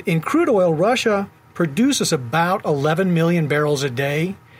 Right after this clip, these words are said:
with about seven point five million barrels a day going into the export market. Now,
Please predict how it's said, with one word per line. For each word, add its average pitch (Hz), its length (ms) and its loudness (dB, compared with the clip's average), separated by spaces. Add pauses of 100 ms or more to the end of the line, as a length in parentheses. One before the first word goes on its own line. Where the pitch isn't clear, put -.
(360)
with 165 260 0
about 160 640 0
seven 196 440 0
point 180 300 -4
five 180 360 0
million 165 300 2
barrels 147 300 0
a 147 40 -4
day 147 220 0
going 156 320 0
into 156 200 -4
the 127 200 -6
export 170 500 -2
market. 151 560 -2 (920)
Now, 175 400 2